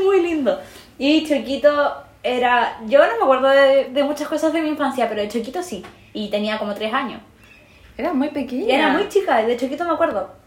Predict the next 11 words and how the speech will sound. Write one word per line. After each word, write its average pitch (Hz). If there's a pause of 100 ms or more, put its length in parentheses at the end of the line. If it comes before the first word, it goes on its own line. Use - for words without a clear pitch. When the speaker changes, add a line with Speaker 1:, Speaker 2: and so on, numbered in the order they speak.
(100)
Speaker 1:
¿Por 233
qué? 320
Porque 262
yo 262
tomaba, 240
o 233
sea, 202
no 208
tomaba, 226
sino 220
que, -